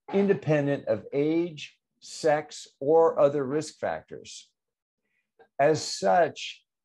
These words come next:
it may play a role in longevity management as sort of a biological clock, similar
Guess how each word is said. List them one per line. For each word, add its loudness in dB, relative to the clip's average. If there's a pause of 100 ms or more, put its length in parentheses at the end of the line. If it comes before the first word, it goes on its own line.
(320)
it -4
may 0
play -4
a 4
role 2
in -8
longevity -2
management -8
as -8
sort -4
of -2
a 0
biological 0
clock, 0
similar -6